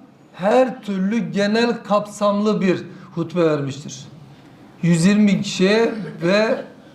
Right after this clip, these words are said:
ila yevmil kıyame gelecek bütün insanlar adına vermiş olduğu hutbedir. Aleyhissalatu vesselam şöyle seslenir.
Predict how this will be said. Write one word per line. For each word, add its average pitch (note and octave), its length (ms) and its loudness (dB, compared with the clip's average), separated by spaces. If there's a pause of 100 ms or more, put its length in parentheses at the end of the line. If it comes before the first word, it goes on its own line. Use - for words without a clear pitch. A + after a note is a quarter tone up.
(120)
ila G#3+ 300 4
yevmil G3 380 -4
kıyame F3+ 540 -4 (140)
gelecek F3 460 -4
bütün G3 260 -4
insanlar F3+ 680 0 (380)
adına F#3 380 0
vermiş G3 380 -2
olduğu F#3 560 -2 (280)
hutbedir. D3+ 560 0 (600)
Aleyhissalatu G3 680 2
vesselam F#3 320 -2
şöyle D#3+ 240 -4
seslenir. C#3+ 640 -8